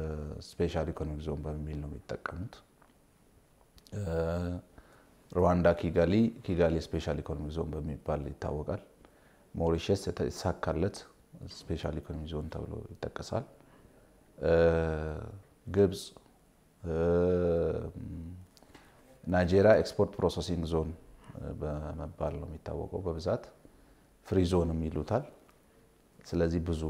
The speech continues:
ቫራይቲ አለ ማለት ነው። ሳውዝ አፍሪካም እንደዚሁ ይጠቀማሉ። በአፍሪካም ይሄ ተሞክሮ አለ ማለት ነው። ከአፍሪካ ውስጥ የተሳካላቸው ብዙ ሀገሮች አሉ። ለምሳሌ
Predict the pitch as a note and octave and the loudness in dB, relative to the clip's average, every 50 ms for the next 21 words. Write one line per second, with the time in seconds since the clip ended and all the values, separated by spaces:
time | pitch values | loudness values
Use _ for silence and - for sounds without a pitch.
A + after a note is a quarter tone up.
0 | D2+ D2+ D2+ D2 - D#2 D#2 C#2+ C#2+ D2 D2 - D2 C#2 D2 C#2+ C#2+ D2 C#2+ C#2 | -4 -6 -8 -6 -4 -2 -2 0 -2 -4 -4 -6 -6 -6 -6 -6 -6 -6 -6 -8
1 | C#2+ - - - A2 C3+ C#3+ - - _ _ _ _ _ - - E2 D#2 D#2+ D2+ | -8 -10 -8 -8 -8 -8 -10 -12 -18 _ _ _ _ _ -10 -8 -6 -4 -4 -4
2 | D2 - D#2 - - G2+ G2 E2 D#2+ - - - - - - - - - - - | -4 -6 -6 -4 -2 -2 -2 -2 -4 -6 -6 -8 -10 -8 -8 -8 -8 -8 -10 -10
3 | - - - - - C3+ - - - - _ _ - _ _ _ - - - _ | -8 -8 -6 -6 -8 -8 -10 -14 -20 -20 _ _ -20 _ _ _ -20 -20 -20 _
4 | _ _ _ _ _ _ - - E2+ E2 D#2+ - F2 E2 - F#2 G#2+ A#2+ A#2+ - | _ _ _ _ _ _ 0 4 4 4 4 4 0 0 2 4 4 4 2 -2
5 | - - - D#2+ D2 D#2 D#2+ D#2 D2 - - - D#2 D2 C2+ - D2+ - - - | -4 -4 -4 -4 -2 -2 -4 -6 -6 -6 -6 -4 -2 -2 -2 -4 -6 -8 -8 -10
6 | - - - - - - E2+ F2 - _ _ _ _ _ _ _ _ _ _ - | -10 -10 -12 -14 -14 -16 -16 -16 -18 _ _ _ _ _ _ _ _ _ _ -20
7 | - - _ _ _ _ _ - C#2 D2+ E2 E2 E2+ E2 E2 E2 - - F2+ F2 | -20 -20 _ _ _ _ _ -2 2 4 6 8 8 8 6 4 4 4 4 4
8 | - F#2 - - F2+ F2 - - D#2+ - - - - D#2+ D2+ - - D2+ C#2+ C#2+ | 4 2 2 4 4 4 4 2 -2 -4 -4 -4 -2 -2 -2 -2 -2 -2 0 0
9 | D2 - - - A#2+ G2+ F2 F2+ - - - - - C#2+ D2+ - - D2 - - | -2 -2 -4 -6 -6 -6 -6 -6 -6 -6 -6 -6 -6 -6 -8 -6 -6 -6 -6 -4
10 | G2+ B2 D#3+ F3 - - - _ _ _ _ _ _ - E2 D2 D2+ D2+ D2+ D2+ | -4 -6 -6 -8 -10 -16 -20 _ _ _ _ _ _ -6 -2 -2 0 0 -2 -2
11 | D2+ C#2+ C#2 C#2 - - - - D2 E2 - - - C#2 | -4 -4 -6 -6 -8 -8 -8 -8 -10 -10 -8 -8 -6 -2